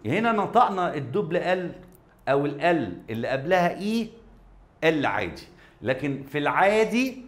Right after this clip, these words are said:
إذا سبق حرف ال ال بحرف الإي يتنطق آي زي ترافاي، زي بوتاي، إنما ما عدا فيل وفيلا وميل وفيلاج وإيل ونيل. هو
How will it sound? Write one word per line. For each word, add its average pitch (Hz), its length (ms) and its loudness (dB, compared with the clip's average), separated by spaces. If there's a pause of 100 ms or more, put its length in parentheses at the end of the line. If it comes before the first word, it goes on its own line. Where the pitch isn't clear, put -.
(360)
إذا 117 200 -2
سبق 156 380 -2
حرف 143 320 -2
ال 131 160 -6
ال 139 220 -2
بحرف 135 380 -4
الإي 135 260 -4
يتنطق 135 560 -6
آي 135 380 2
زي 120 420 -2 (200)
ترافاي، 123 840 6 (580)
زي 120 400 0
بوتاي، 135 920 2 (360)
إنما 127 480 -2
ما 120 100 0
عدا 127 360 0
فيل 143 500 -2 (180)
وفيلا 135 760 0 (200)
وميل 143 680 -2
وفيلاج 139 760 2 (260)
وإيل 147 640 0 (420)
ونيل. 110 440 0 (680)
هو 127 380 2